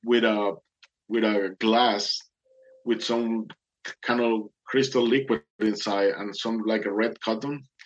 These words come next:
And he said, "This is the biopsy of the bone marrow. And I have bad news for you, Carlos." So he looked at me and said, "What happened?" He said, like,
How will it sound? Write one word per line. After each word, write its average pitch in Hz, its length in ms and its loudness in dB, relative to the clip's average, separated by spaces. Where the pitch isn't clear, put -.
And 107 140 -2
he 113 80 0
said, 110 200 0
"This 131 160 0
is 143 80 2
the 135 100 4
biopsy 113 520 2
of 107 60 0
the 107 80 -4
bone 104 260 0
marrow. 90 280 -8
And 104 120 -2
I 104 80 4
have 113 240 2
bad 117 220 4
news 120 240 0
for 104 180 -4
you, 101 160 -2
Carlos." 87 360 -6
So 101 60 -8
he 95 100 -4
looked 123 240 2
at 101 80 0
me 95 140 -6
and 95 100 -10
said, 92 160 -10
"What 104 160 -4
happened?" 127 320 0
He - 60 -14
said, 95 100 -10
like, 85 180 -8